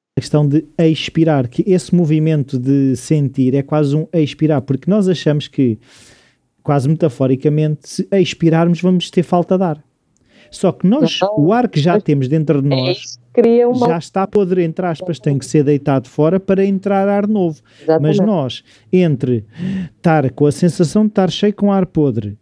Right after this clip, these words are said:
Speaker 1: e
Speaker 2: Uhum.
Speaker 1: o risco de estar ali um momento sem ar nenhum,
Speaker 2: Exatamente.
Speaker 1: nós vamos aguentando e vamos tensionando, tensionando, tensionando,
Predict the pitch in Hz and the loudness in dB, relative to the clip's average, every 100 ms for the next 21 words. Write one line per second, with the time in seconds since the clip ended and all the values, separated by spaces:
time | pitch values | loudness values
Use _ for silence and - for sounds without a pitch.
0 | _ 139 185 135 123 151 208 - 123 135 | _ 2 2 2 0 0 0 -4 -6 -4
1 | 139 170 160 165 175 165 165 139 - - | 0 2 2 0 0 0 0 -2 -4 -2
2 | 151 160 160 139 147 147 143 151 190 _ | 0 0 -2 0 0 0 -2 -4 -8 _
3 | - 156 170 170 175 175 165 160 175 156 | -2 0 0 0 0 0 0 0 -2 0
4 | 180 170 143 117 - 160 147 - 156 156 | -2 -2 -2 -4 -4 -4 -4 -4 -2 -2
5 | 143 156 147 151 156 147 156 147 156 165 | -2 -2 -2 -2 -2 -2 -2 -2 0 0
6 | 180 208 | 0 -2